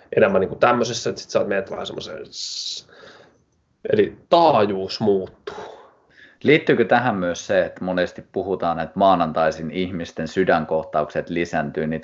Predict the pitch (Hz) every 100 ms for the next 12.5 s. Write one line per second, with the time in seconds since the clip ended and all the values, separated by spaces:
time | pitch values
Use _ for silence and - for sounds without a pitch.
0 | 110 113 92 98 90 92 90 85 85 80
1 | 80 80 82 80 80 80 - _ - -
2 | 113 107 - - 95 87 85 - 85 80
3 | 78 80 - - 95 87 82 78 78 80
4 | 80 78 90 80 78 80 78 80 - -
5 | 98 87 87 92 82 98 - 85 - 80
6 | 80 185 143 - _ _ _ 87 82 78
7 | 85 78 78 - - - _ - - _
8 | - 147 117 107 - - 110 113 113 117
9 | 113 104 110 107 - - 120 147 104 98
10 | 98 95 - _ _ _ _ _ _ _
11 | _ - 143 151 123 - 104 98 98 -
12 | 104 98 90 95 -